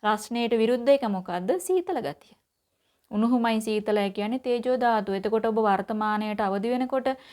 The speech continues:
කයට හිත ගන්නකොට ඔබට යම් මොහොතක උණුහුමක් සීතලක් දැනෙනවා කියන්නේ ඔබ ඒ අත්දකින්නේ තේජෝ ධාතුව. ඔන්න හතරවෙනියට වායෝ ධාතුව.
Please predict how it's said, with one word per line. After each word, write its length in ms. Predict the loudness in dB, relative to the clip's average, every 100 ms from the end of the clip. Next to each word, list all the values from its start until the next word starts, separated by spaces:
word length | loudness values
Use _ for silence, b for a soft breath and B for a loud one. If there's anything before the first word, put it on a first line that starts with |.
| B _
කයට 360 | 0 2 2 0
හිත 160 | 0 0
ගන්නකොට 500 | 2 0 -2 -2 0
ඔබට 300 | 0 2 2
යම් 260 | 2 2
මොහොතක 340 | 0 0 -2 0
උණුහුමක් 540 | 0 0 0 0 -2
සීතලක් 400 | -4 -2 2 0
දැනෙනවා 380 | 0 -2 -2 -2
කියන්නේ 340 | -2 -4 -2 -2
ඔබ 160 | 2
ඒ 160 | 2 4
අත්දකින්නේ 680 | 2 2 -2 -2 -6 -8 -10 b b b _
තේජෝ 300 | -6 -4 -4
ධාතුව. 360 | -8 -10 -14 -20 _ _ _ _ _ _ _ b b b b _
ඔන්න 220 | 0 2 2
හතරවෙනියට 760 | 2 2 4 4 4 2 2 4
වායෝ 440 | 6 6 6 4
ධාතුව. 420 | 2 0 -2 -10